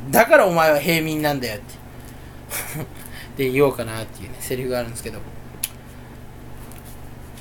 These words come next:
ジェームズ・ブラウンいいよね。歌の歌詞をなんか和訳した、意訳なのか和訳なのかわかんねえけど、「好きなんだろう？やり続けろよ」みたいな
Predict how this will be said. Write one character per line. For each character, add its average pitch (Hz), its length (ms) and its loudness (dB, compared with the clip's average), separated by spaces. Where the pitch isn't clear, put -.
ジ 139 120 -2
ェ 151 80 4
ー - 20 0
ム 147 120 4
ズ・ 135 140 2
ブ 147 80 6
ラ 139 160 8
ウ 127 40 -2
ン 127 60 0
い 131 40 2
い - 20 2
よ 127 100 4
ね。 110 220 -6
歌 135 280 -2
の 120 80 -4
歌 165 220 4
詞 123 220 0
を 113 120 -6
な 147 140 2
ん 131 60 0
か 120 60 0
和 135 180 4
訳 165 260 6
し 170 100 2
た、 170 260 6
意 151 140 4
訳 180 260 6
な 220 120 8
の 196 100 4
か 123 120 0
和 123 140 4
訳 131 180 -2
な 139 100 2
の 120 60 -2
か 117 80 -6
わ 113 120 0
か 131 100 0
ん 127 80 -4
ね 120 60 -4
え 117 40 -6
け 117 120 -6
ど、 117 140 -8
「好 - 200 -2
き 190 80 4
な 202 100 10
ん 185 80 2
だ 175 100 10
ろ 233 260 10
う？ 247 40 2
や 214 140 10
り 240 80 2
続 220 240 2
け 254 140 8
ろ 220 100 8
よ」 233 360 8
み 156 120 -4
た 123 120 -2
い 113 40 -4
な 107 100 -8